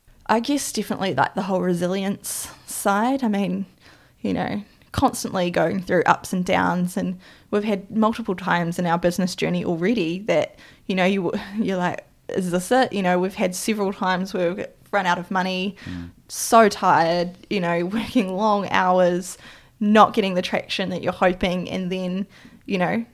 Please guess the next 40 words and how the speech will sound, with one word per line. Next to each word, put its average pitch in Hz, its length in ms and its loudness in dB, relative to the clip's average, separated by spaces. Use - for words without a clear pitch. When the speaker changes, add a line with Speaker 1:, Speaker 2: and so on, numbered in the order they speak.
Speaker 1:
miraculously 185 1120 2
the 185 160 0
next - 400 -6
day 180 380 6
or 160 280 2
the 180 100 -4
week 190 460 -2
or, 175 340 0
you 208 120 0
know, 185 140 4
something 220 400 0
significant 214 540 -4
happens, 254 500 0
and, 196 320 -2
and 202 100 2
then 208 120 2
you 208 100 4
look - 180 2
back 175 240 0
and 185 80 -4
you're 175 120 -2
like, 170 200 0
"Oh, 180 380 2
yes, 208 340 -8
that - 160 -4
was, 180 400 -8
that - 160 -4
was 180 220 -6
worth 180 320 4
it." 156 240 0
And 185 160 -4
that's - 160 -4
happened, 240 500 -2
you 208 120 -2
know, 175 140 2
there's 190 140 0
about 196 260 0
three 202 440 -4
really 170 380 -2
significant 175 640 -6